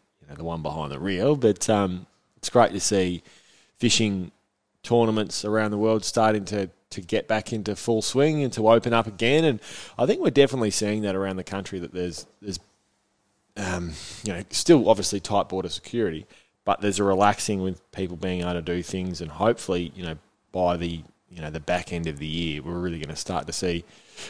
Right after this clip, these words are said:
whether it's fishing tournaments open back up. We obviously haven't had, um, boat shows right around the country this year, so whether we'll see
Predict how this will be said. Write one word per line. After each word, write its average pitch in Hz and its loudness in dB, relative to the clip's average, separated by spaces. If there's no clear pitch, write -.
whether 110 6
it's - -2
fishing 110 2
tournaments 98 -2
open 95 -2
back 90 -4
up. 92 0
We 101 -6
obviously 101 0
haven't 90 0
had, 85 -2
um, 82 -4
boat 92 2
shows 87 -2
right 85 0
around 82 -4
the 78 -8
country 92 -6
this 85 -4
year, 87 -2
so - -8
whether 87 -4
we'll 76 -16
see 85 -8